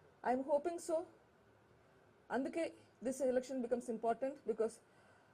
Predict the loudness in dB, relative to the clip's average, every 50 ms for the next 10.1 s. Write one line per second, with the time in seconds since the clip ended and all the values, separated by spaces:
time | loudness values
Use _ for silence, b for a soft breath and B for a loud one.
0 | b b -20 -20 -20 -20 -20 -20 _ -20 -20 -20 -20 -20 -20 -20 -20 -10 -4 -2
1 | 0 0 2 2 2 2 2 2 0 2 2 2 4 6 6 6 4 4 0 4
2 | 4 4 4 4 0 -6 -4 -4 -2 0 0 2 2 2 0 -2 -6 -12 -20 -20
3 | -20 -20 -20 -20 -20 _ -20 -20 -20 -20 -20 -20 -20 -20 -20 -20 -20 -20 -20 -20
4 | -20 -20 _ -20 -20 -20 _ _ -20 -20 _ -20 -20 _ _ _ -16 -8 -6 -4
5 | -4 -2 -4 -4 -6 -2 4 6 6 6 6 2 -14 -20 -20 -20 -20 -20 -20 -20
6 | -20 -20 -20 -14 -4 2 2 4 4 6 4 4 4 4 2 2 0 0 -4 -6
7 | -2 -2 -2 -2 -2 -6 -6 -6 -6 -6 -6 -10 -18 -20 -20 -20 -20 -8 0 2
8 | 4 6 6 6 6 4 4 -2 0 0 0 0 -2 -2 -6 -6 -6 -4 -4 -2
9 | -2 -2 -4 -4 -2 0 0 0 0 -2 -6 -8 -10 -10 -12 -12 -14 -18 -20 -20
10 | -20